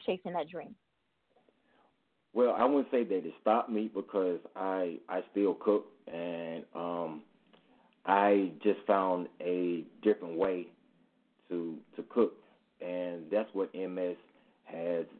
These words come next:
Speaker 2: has done, because it's like, well, I may not be able to do those things that I have, have done or have known to, to do them in a certain way. I just had to take a different route and, and find a different way to still get the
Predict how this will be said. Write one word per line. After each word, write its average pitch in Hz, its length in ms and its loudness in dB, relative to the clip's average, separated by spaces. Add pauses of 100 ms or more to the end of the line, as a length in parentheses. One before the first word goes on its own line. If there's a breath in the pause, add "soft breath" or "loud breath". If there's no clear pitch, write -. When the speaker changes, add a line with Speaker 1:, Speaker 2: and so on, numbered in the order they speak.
Speaker 2:
has 92 240 2 (120)
done, 85 460 2
because 85 320 -2
it's 90 160 -6
like, 87 320 2
well, 92 360 4 (420 soft breath)
I - 60 0
may 107 180 4
not 117 240 2
be 110 180 8
able 101 280 4 (160)
to 92 360 0 (120)
do 101 400 2 (100)
those 95 300 4
things 95 280 0
that 87 260 4
I 85 320 0 (240)
have, 85 220 -6 (240)
have - 240 -2
done 98 280 8
or 85 160 4
have 85 260 0
known 110 420 6
to, 85 200 -6 (480 soft breath)
to 90 80 -6
do 95 200 0
them 87 180 -2
in 82 100 -6
a 80 100 -10
certain 87 260 -4
way. 90 200 -2
I 85 120 -4
just 87 200 -12
had 90 220 -2 (100)
to 87 240 -2 (640 soft breath)
take 92 160 2
a 95 40 -2
different 87 340 0
route - 280 -2 (300)
and, 82 220 -8 (180)
and 80 120 -10 (100)
find 107 320 2
a 90 60 -2
different 87 360 0
way 90 220 2 (120)
to 82 180 -10
still 101 240 4
get 85 220 -6
the 82 100 -8